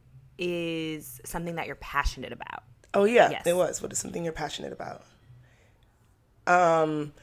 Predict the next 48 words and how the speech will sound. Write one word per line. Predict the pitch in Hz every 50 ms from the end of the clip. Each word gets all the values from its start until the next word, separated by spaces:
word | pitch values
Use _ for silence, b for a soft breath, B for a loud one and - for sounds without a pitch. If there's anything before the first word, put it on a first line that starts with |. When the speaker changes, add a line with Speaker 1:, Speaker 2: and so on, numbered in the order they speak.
| B B B B
Speaker 2:
so, | - - 180 175 170 170 165 - - - - - - _ _ _ -
you | 196
know, | 190 170
we | 170 214
were | 233
all | 180 180
sitting | 175 - - 170 170
at, | 170 156
like, | 151 151
a |
family-style | 147 - - 143 139 143 143 151 151 - - 156 147 143
table | - 139 139 - 160 165
for | 160 - 165 160
this | 160 160 156 -
dinner, | - 143 143 147 151 165 170 - - -
and | 160 151 147 143 139 139 139 135 135 135 - - _ _ _ _ _ _ _ _ - -
s-, | - - - - -
we | 175 175 170
mixed | 165 165 170 165 - 170
ourselves | 170 165 - 151 139 135 151
up. | 143 139 -
So | - 143
I |
was | 147 165
sitting | - - 160 151
across | 139 - - 143 139 -
from | - 123
two | - - - 160
women | 156 147 147 147 143 139 143 139 B B B B B B
that | - -
I | 156 151
just | 143 143 165 151 - -
met | 160 151 -
that | - 151 -
night, | 147 143 139 135 - B B B B B B -
and | 170 170
we | 175 180
all | - - 165 170 180 185 180 - -
said | - - - 160 160
that | 160 156
we | 156 160
were | 160
passionate | 160 - 147 147 - 156 156
about | 139 151 139 -
storytelling | - - 143 147 151 147 - 147 135 - - - - - - - - - - - - - - - - - _ -
in, | - 156 151 107 - -
you | - 160
know | 151 123 80 -